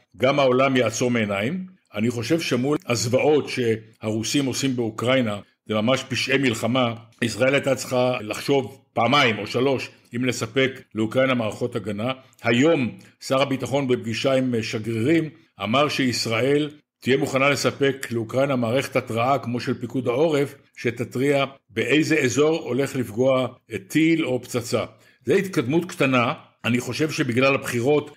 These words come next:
הנושא הזה קצת נדחק הצידה, וכרגע אי אפשר לקבל החלטה, כי אי אפשר לקבל כמעט שום החלטה בבלגן שהולך במדינה הזאת בגלל הבחירות בעוד שבועיים. אני חושב שישראל צריכה להקדיש מחשבה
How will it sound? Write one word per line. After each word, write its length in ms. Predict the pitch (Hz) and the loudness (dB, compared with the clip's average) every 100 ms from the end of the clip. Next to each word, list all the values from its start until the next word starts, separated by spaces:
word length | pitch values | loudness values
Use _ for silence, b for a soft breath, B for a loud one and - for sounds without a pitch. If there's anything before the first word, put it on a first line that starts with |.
| B | B
הנושא 320 | 113 110 139 | -6 0 2
הזה 200 | 143 131 | 4 2
קצת 320 | 127 135 - | 0 -2 0
נדחק 340 | 123 - 135 113 | -4 -2 -2 -2
הצידה, 400 | - 117 123 147 | -4 -2 0 0
וכרגע 480 | 120 123 113 127 123 117 B B B | -2 -2 0 2 2 0 B B B
אי 100 | 131 | -2
אפשר 200 | 131 143 | 0 2
לקבל 400 | 123 123 107 123 | 0 0 0 2
החלטה, 480 | 120 120 110 120 120 127 B B B | 2 0 -2 0 -2 -4 B B B
כי 80 | 120 | -2
אי 60 | |
אפשר 160 | 123 143 | 0 2
לקבל 320 | 123 117 123 123 | 0 0 0 0
כמעט 240 | 123 117 | 0 0
שום 220 | - 147 | 0 0
החלטה 440 | 139 127 110 127 113 113 B B B - | 2 2 0 2 0 -2 B B B -8
בבלגן 800 | 107 92 - 120 117 113 131 120 | -6 -6 -4 0 2 4 4 4
שהולך 300 | 123 123 113 | 2 2 2
במדינה 380 | 110 101 107 | 0 0 0
הזאת 240 | 113 110 101 | 0 0 -4
בגלל 300 | 101 107 107 | -4 -4 -4
הבחירות 400 | 104 113 110 110 | -6 -4 -2 -2
בעוד 180 | 110 107 | -4 -6
שבועיים. 420 | 110 101 98 147 - b b 95 | -6 -6 -4 -4 -8 b b -4
אני 160 | 113 | -2
חושב 320 | 127 123 151 143 | 0 2 2 2
שישראל 800 | - 131 117 110 120 107 127 135 | 2 2 2 -2 -4 0 0 0
צריכה 200 | - 131 | 0 2
להקדיש 480 | 123 95 127 123 | 2 0 -2 -2
מחשבה 580 | 120 110 - 107 123 127 | -6 -6 -6 0 2 0